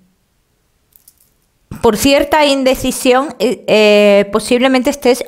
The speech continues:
obstaculizando posibilidades. Aries, que tenéis un negocio. Dice, hay algo que tú piensas,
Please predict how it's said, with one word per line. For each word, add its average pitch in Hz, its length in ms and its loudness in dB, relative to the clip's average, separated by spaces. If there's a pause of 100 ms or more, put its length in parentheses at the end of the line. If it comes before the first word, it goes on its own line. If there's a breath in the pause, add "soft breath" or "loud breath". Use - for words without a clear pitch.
obstaculizando 220 960 0
posibilidades. 170 1040 0 (720 loud breath)
Aries, 349 480 0
que 269 160 0
tenéis 262 460 0
un 285 140 0
negocio. 254 720 0 (840 soft breath)
Dice, 240 640 -2 (540)
hay 392 360 2 (120)
algo 302 720 0 (2500)
que 247 120 0
tú 285 180 -2
piensas, 339 800 -2